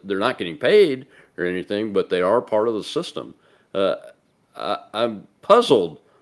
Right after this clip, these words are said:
why the A E T C and R O T C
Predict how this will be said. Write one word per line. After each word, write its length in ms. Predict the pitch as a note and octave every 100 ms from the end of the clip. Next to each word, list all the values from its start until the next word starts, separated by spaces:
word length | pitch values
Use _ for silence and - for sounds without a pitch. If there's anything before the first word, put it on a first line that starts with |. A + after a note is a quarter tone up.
| _ -
why 500 | F#2+ A2 C3 C3+ C3+
the 480 | G#2 G#2+ G#2 G2+ G#2
A 40 |
E 220 | C3 B2+
T 200 | G#2 B2+
C 560 | - - C3 B2+ B2+ A2+
and 460 | G2 G2 F#2+ F2+ -
R 200 | A2 B2
O 80 |
T 200 | G#2+ A#2+
C 720 | G2 - C#3 C3+ A#2+ G2+ D#2+